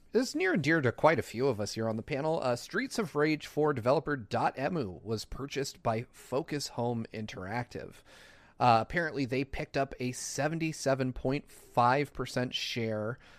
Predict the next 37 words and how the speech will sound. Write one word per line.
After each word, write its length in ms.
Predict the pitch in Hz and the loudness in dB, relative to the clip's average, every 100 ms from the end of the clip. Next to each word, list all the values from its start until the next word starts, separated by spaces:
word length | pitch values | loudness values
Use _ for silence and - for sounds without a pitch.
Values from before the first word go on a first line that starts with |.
| - _ | -20 _
of, 320 | 131 123 110 - | -2 -2 -2 -4
of 160 | 127 113 | -4 -4
the 60 | 113 | -6
company, 600 | - 175 175 170 170 175 | 0 0 2 0 0 0
um, 580 | 123 117 107 107 104 110 | 2 2 2 0 -4 -4
and 120 | 123 | -2
they're 80 | 123 | -2
basically 460 | 110 135 135 - 120 | -2 -4 -4 -6 -6
bringing 360 | 104 120 131 117 | -2 -2 0 0
them 140 | 113 | 0
into 160 | 123 113 | -2 -4
the 100 | 101 | -4
fold. 420 | - 143 139 123 - - - - | 2 4 4 0 -16 -20 -20 -6
Uh, 340 | 113 107 98 92 _ - | -2 0 -2 -6 _ -2
early, 480 | 208 240 202 156 - _ _ _ _ _ - - | 0 0 -2 -4 -6 _ _ _ _ _ -20 -2
uh, 440 | 131 113 104 98 107 _ _ _ - | 2 2 2 -2 -8 _ _ _ 0
comments 340 | 170 170 120 | 2 2 0
from 160 | 131 113 | -4 -4
the 80 | |
C 200 | 107 147 135 123 | -4 -4 -2 0
E 60 | 120 | 2
O 160 | 120 | 2
of 200 | 120 113 | 2 -2
Focus 320 | - 120 117 - | -2 -4 -4 -4
Home 140 | 120 | -2
Interactive 500 | 117 107 113 110 110 | -2 -2 -2 -2 -4
indicate 320 | 107 107 113 | -4 -4 -8
that 100 | 107 | -6
they're 100 | 113 | -4
gonna 140 | 123 120 | -2 0
let 340 | 113 113 - | 0 0 -2
Dot 240 | 120 117 117 | 0 0 0
Emu 200 | 113 110 | -2 -2
continue 460 | - 107 - 117 107 | -6 -8 -4 -4 -4
to 140 | - | -6
just 300 | 101 110 - | -4 -6 -4
be 380 | 117 107 104 | -6 -4 -4